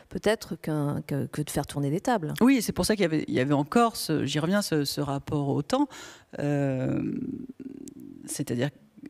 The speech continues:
Speaker 2: voilà, les, les, les choses ont fini par être admises, euh, et c'est ce que disait Wallace, peut-être qu'un jour on,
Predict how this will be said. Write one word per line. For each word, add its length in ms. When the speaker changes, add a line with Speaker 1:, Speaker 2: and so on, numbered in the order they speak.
Speaker 2:
voilà, 200
les, 140
les, 240
les 420
choses 360
ont 40
fini 280
par 180
être 180
admises, 520
euh, 200
et 40
c'est 160
ce 80
que 100
disait 280
Wallace, 260
peut-être 320
qu'un 140
jour 260
on, 260